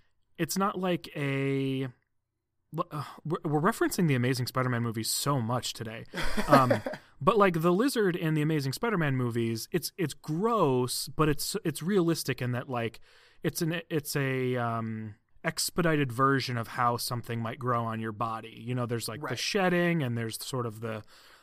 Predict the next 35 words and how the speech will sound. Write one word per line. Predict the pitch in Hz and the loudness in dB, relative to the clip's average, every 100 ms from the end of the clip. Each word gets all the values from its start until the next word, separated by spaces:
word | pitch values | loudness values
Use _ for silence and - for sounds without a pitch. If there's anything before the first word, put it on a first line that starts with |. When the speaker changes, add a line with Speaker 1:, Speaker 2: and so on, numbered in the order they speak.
| - | -8
Speaker 1:
the | 123 113 | -4 -2
baby | 120 139 139 135 | 4 4 6 2
flesh | - 131 123 120 - 127 | 0 2 2 2 -2 -6
and | 117 | -4
all | 113 | -4
that | 117 120 | -4 -6
sort | - 117 | -6 -6
of | |
stuff. | - 120 110 - - - - | -6 -6 -6 -10 -20 -20 -4
This | 151 - | -2 0
is | 320 147 | 0 2
not | 120 127 117 | 2 2 0
that. | 117 110 113 | -4 -2 -2
This | 165 175 | -2 -2
is | 131 | -2
literally | 135 175 214 214 202 | 2 4 4 4 2
just, | 156 156 - | 0 -2 0
like, | 143 127 - - - | 0 -2 -4 -20 -12
tendrils, | - 160 156 156 151 147 | -2 0 0 0 0 0
like | 127 | -2
you | 143 | -2
said, | - 135 117 | -2 0 0
of | 117 127 | 0 -4
flesh | - - 143 135 120 - _ | -6 -2 4 4 4 -6 _
blasting | 131 131 135 143 151 170 - 185 180 | -10 -2 4 6 6 4 0 0 4
out | 139 135 | 4 4
of | 123 | 2
his | 123 | -4
shoulder | - - 120 117 110 113 - _ - _ _ _ - | -4 -2 -2 -2 -8 -14 -20 _ -20 _ _ _ 2
and | 156 | 4
then | 160 160 | 6 4
him | 151 175 | 4 4
sort | - 147 | 4 0
of, | 127 | 2
like, | 131 120 - | 2 0 -4